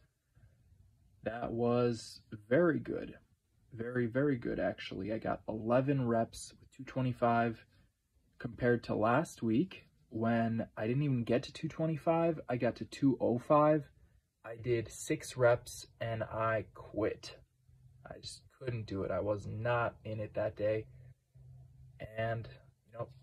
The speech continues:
it shows by the results. But this week, I let myself recover a bit better. I didn't do some, you know, really heavy rucking right before I'm supposed to squat heavy. So that definitely, definitely was not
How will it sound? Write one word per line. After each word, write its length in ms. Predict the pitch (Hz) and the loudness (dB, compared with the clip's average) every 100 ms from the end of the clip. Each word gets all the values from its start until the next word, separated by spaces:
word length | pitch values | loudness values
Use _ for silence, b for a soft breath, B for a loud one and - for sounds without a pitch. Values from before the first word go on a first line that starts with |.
| _ _ - | _ _ -20
it 80 | - | -20
shows 280 | - 147 131 | -12 -8 0
by 160 | 120 | 4
the 100 | 117 | 4
results. 600 | 113 101 113 - - - - _ _ _ _ _ _ | 2 2 2 2 0 -18 -20 _ _ _ _ _ _
But 280 | - - - | -16 -14 -10
this 200 | 120 - | -8 -6
week, 340 | 143 139 - - _ - | -2 -2 -4 -20 _ -8
I 80 | 117 | -2
let 200 | 110 110 | 0 0
myself 380 | 113 110 117 - | -2 -4 -6 -6
recover 400 | 113 - 120 127 | -8 -2 2 2
a 40 | |
bit 200 | 120 120 | 0 2
better. 340 | 123 120 120 - | 4 4 2 0
I 100 | 104 | -2
didn't 260 | 110 117 - | -2 -4 -8
do 160 | 117 | -8
some, 460 | 110 - 110 110 107 - _ _ _ _ _ - _ - | -8 -6 -6 -6 -10 -16 _ _ _ _ _ -20 _ -16
you 80 | 123 | -14
know, 160 | 107 - - | -12 -14 -12
really 420 | 110 113 117 120 | -8 -4 -4 -4
heavy 320 | 107 120 117 | -4 -4 -4
rucking 640 | 110 110 110 - 156 160 160 - _ _ _ _ _ _ - | -6 -2 -2 0 -2 -2 -8 -12 _ _ _ _ _ _ -16
right 240 | 107 110 | -12 -10
before 260 | 113 - 120 | -8 2 2
I'm 120 | 113 | 2
supposed 280 | - 120 - | -4 -12 -12
to 60 | |
squat 320 | 110 - 117 127 | -8 0 0 2
heavy. 320 | 123 127 127 _ _ _ _ _ _ _ | -2 -4 -8 _ _ _ _ _ _ _
So 380 | - - 107 101 - _ _ _ _ _ - | -14 -6 -6 -6 -16 _ _ _ _ _ -16
that 380 | 113 120 127 117 | -14 -10 -10 -6
definitely, 960 | 110 110 120 156 151 143 151 147 143 - | 2 2 2 -2 0 0 -2 -2 -2 -4
definitely 640 | 123 113 - 123 123 123 120 | 0 0 0 -6 -4 -4 -6
was 220 | 117 107 | -8 -6
not 300 | 107 110 - | -4 -2 -4